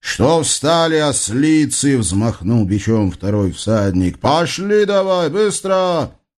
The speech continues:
Имамбек со вздохом подозвал начальника охраны, пожилой басурманин, хозяин каравана.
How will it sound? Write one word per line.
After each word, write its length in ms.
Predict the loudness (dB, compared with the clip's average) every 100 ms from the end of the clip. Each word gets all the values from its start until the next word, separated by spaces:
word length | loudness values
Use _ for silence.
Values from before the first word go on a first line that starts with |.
| _
Имамбек 920 | -2 0 2 0 0 0 0 -2 -8 -20 _ _
со 220 | -2 0
вздохом 500 | 0 0 -2 0 0
подозвал 480 | 0 0 0 0 0
начальника 600 | 0 0 0 0 0 -4
охраны, 440 | -4 -2 0 0
пожилой 420 | 0 0 0 0 0
басурманин, 880 | 0 -4 -2 0 2 4 2 0 -4 _
хозяин 640 | _ -2 0 0 0 0 -2
каравана. 720 | -2 -2 0 0 -2 -4 -8